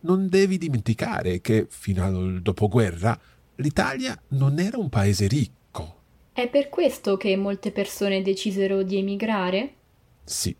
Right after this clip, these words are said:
Speaker 1: si diffuse pian piano la notizia che negli Stati Uniti c'era molto lavoro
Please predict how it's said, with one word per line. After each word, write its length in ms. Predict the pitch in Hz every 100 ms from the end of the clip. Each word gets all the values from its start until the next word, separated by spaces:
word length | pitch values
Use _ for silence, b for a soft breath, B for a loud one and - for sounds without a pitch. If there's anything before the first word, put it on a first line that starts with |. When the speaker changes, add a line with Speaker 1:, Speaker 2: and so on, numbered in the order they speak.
| _
Speaker 1:
si 300 | _ - -
diffuse 600 | 92 117 - - 104 95 98
pian 260 | - 113
piano 360 | 101 90 87 87
la 120 | 90
notizia 760 | 90 95 - 87 - - 92 B B B B B
che 220 | - 131
negli 340 | - 120 117 120
Stati 360 | - 127 127
Uniti 540 | 185 156 104 104 127 123 _
c'era 340 | - 98 90
molto 640 | 92 113 110 87 82 82 90
lavoro 540 | 87 85 76 76 87